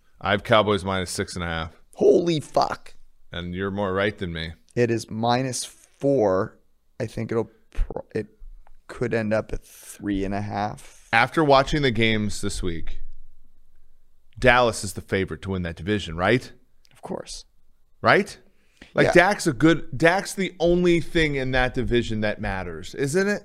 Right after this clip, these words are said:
Speaker 1: Isn't he?
Speaker 2: Yeah, Brandon Graham out. Um,
Speaker 1: Jalen Hurts, n-,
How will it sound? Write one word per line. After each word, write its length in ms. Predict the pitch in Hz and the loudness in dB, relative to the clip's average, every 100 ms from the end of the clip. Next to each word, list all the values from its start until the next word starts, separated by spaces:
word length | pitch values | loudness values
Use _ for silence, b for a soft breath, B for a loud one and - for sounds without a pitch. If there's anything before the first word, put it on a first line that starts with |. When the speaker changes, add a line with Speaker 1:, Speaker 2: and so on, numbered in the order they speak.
| - | -6
Speaker 1:
Isn't 240 | 156 156 | -6 -2
he? 260 | 208 214 208 _ _ _ - | -2 -4 -8 _ _ _ -12
Speaker 2:
Yeah, 160 | 95 | -12
Brandon 340 | - 110 110 110 | -8 -8 -6 -8
Graham 440 | 101 95 95 95 _ | -10 -8 -10 -12 _
out. 520 | 101 98 92 - - _ - _ _ _ _ - - | -12 -10 -12 -14 -20 _ -20 _ _ _ _ -20 -12
Um, 400 | 101 98 98 95 | -10 -10 -10 -2
Speaker 1:
Jalen 280 | 131 139 139 | 2 4 4
Hurts, 280 | 139 135 - | 2 0 -2
n-, 280 | 120 123 | -4 -4